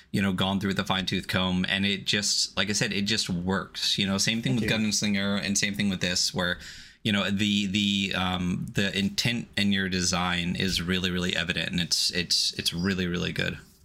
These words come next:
Speaker 2: Thank you very much. I'm, I'm glad it comes through so well. <laughs> I, I try to be, in, in everything that I work on, I try to be very specific about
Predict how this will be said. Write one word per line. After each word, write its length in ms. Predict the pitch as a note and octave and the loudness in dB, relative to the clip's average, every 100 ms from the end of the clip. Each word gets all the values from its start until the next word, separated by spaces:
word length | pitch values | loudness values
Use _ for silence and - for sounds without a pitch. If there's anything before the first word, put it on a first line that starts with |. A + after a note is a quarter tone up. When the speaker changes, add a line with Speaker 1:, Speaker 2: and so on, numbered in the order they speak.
| - - | -20 -6
Speaker 2:
Thank 180 | D3+ D3+ | -4 -2
you 60 | |
very 160 | E3+ F3 | 0 0
much. 340 | F3+ B2 - - | 0 -2 -6 -4
I'm, 240 | A#2+ A#2+ | 0 0
I'm 140 | C3 C#3+ | 2 2
glad 240 | D#3+ F3 | 2 2
it 80 | F3 | 2
comes 320 | E3+ D3 C3+ | 2 2 2
through 160 | C#3+ B2+ | 2 2
so 220 | B2 G2 | 0 0
well. 280 | F#2+ G#2+ - _ _ - | -2 -6 -12 _ _ -10
<laughs> 60 | - - - _ _ _ _ _ _ - - | -10 -12 -20 _ _ _ _ _ _ -12 0
I, 160 | D#3+ D#3 | 0 2
I 140 | E3 F3+ | 0 0
try 420 | - D#3 D#3+ D3+ | 0 2 2 2
to 200 | C#3+ C3 | 0 0
be, 500 | A#2 A#2+ A#2+ A2 G#2+ - _ _ - - | 2 2 2 2 -2 -6 _ _ -20 -6
in, 260 | C3+ C3 C3 - | -2 -2 -4 -2
in 140 | D3+ | -2
everything 540 | D3 C#3+ B2 B2+ B2+ B2 | 2 2 2 2 2 2
that 100 | B2 | 2
I 60 | |
work 200 | A2+ G#2+ | 0 0
on, 80 | G#2+ | -2
I 60 | G#2+ | -2
try 180 | - | 0
to 80 | A#2 | 0
be 120 | A2+ | 0
very 260 | G#2+ G#2+ G#2 | 0 0 -2
specific 600 | - G#2+ - G2+ G#2 G2+ | -4 -8 -4 -6 -6 -8
about 360 | G#2 G2+ G2+ | -6 -2 -4